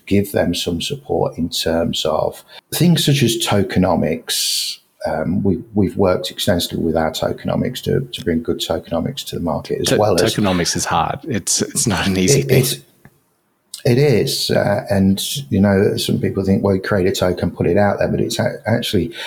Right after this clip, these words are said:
Speaker 1: it's a bit more involved than that. There's, there's, you know, there's, there's analysts that work on that sort of thing that, uh, help, can help with that. And we can, we can direct them in, in that way. Okay, so we can offer that support as well as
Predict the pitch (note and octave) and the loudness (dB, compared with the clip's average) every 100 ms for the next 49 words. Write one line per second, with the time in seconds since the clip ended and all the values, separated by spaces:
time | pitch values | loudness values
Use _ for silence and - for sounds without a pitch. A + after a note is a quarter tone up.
0 | - - - - - - - G2 F#2 F2 | -12 -12 -4 -2 0 2 2 4 4 2
1 | C#2+ A2+ G#2 G#2+ - D#2 D#2+ - - E2 | 2 2 2 0 0 0 0 -2 -2 -4
2 | - - _ - - - F#2 F2 E2+ - | -4 -10 _ -4 -4 -4 -2 0 -2 -4
3 | - F2+ G2 F2+ F2 E2 D#2+ - - F2+ | -2 0 2 2 2 0 -2 -4 -2 -2
4 | - E2+ F2 F2+ - E2+ E2+ E2+ - - | 0 2 4 2 0 -2 0 -2 -4 -4
5 | - F#2 - - - - - - _ - | -2 -2 -4 -6 -6 -4 -6 -8 _ -10
6 | - - - - _ - - - - G#2 | -2 -2 -2 -6 _ -20 -10 0 2 2
7 | - F2+ - F#2+ - F2 E2+ - F2+ - | 0 0 2 0 0 -2 -2 -2 -2 -2
8 | F2+ - - A#1+ A2 G#2+ A2+ G2 F#2+ B2+ | -4 -4 -4 -2 0 2 2 4 2 4
9 | B2 A2 G2 - - - F#2+ F#2+ - F2 | 2 4 2 2 -12 0 2 4 2 0
10 | F2+ E2+ E2+ - - - E2 _ _ _ | 0 0 0 -2 -4 -4 -4 _ _ _
11 | - G2 D#2 D2+ D#2 - - - - F#2 | -2 0 0 0 0 0 -4 -16 -8 -8
12 | - E2+ F2+ - F#2 G2+ - G2+ F#2+ E2 | -4 -2 0 0 2 2 4 2 2 -2
13 | F2 F#2+ - - - - - - - - | -2 -2 -4 -8 -4 -2 -2 -4 -12 -12
14 | - G2 - C3 C#3+ C#3 C#3 | -6 -4 0 2 4 2 0